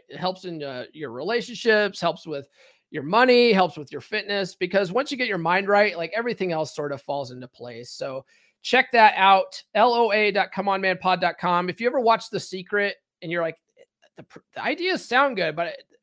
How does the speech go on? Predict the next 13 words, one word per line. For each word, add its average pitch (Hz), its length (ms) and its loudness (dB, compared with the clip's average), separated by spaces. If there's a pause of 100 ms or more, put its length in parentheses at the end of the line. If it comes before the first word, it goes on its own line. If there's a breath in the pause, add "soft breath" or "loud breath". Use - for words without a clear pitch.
I, 190 60 -4
I - 40 -2
don't 247 220 -2
believe 214 280 -4
that 208 120 -6
there's 185 160 -8
a - 40 -8
fucking 202 380 -8
genie 185 380 -6
out 180 120 -4
there 185 120 -6
granting 170 420 -6
wishes," 135 520 -10